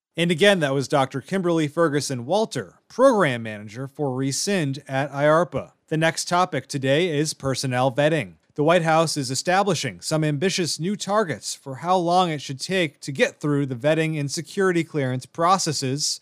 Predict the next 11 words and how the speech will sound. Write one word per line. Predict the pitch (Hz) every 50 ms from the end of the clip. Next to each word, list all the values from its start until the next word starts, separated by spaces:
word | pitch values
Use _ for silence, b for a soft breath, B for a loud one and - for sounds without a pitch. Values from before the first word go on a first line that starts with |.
| _ _ _ -
This | 160 185 -
story | - - - 175 165 156 151 147 151 131
originally | 139 131 131 156 208 202 214 220 202 160 135 123 113 113 113
aired | 113 113 117 120 123 131 -
earlier | - 160 196 208 190 165 131 113 107
this | 104 110 107 - 120
month | 120 120 135 143 - -
on | 143 131 123 131 147
the | 160 156
Federal | - - 185 185 165 170 160 143
Drive. | 123 110 123 113 107 98 87 82 - _ _